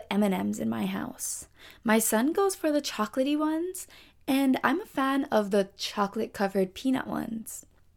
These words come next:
So you best believe I had to find the perfect ghouly alternative. That's where Atkins brand's chocolate peanut candies come in.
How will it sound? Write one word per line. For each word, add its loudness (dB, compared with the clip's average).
So 0
you 6
best 2
believe 4
I 6
had -2
to -4
find 2
the 0
perfect 0
ghouly 2
alternative. 0
That's 0
where 4
Atkins 0
brand's 2
chocolate -4
peanut 0
candies -2
come -2
in. -8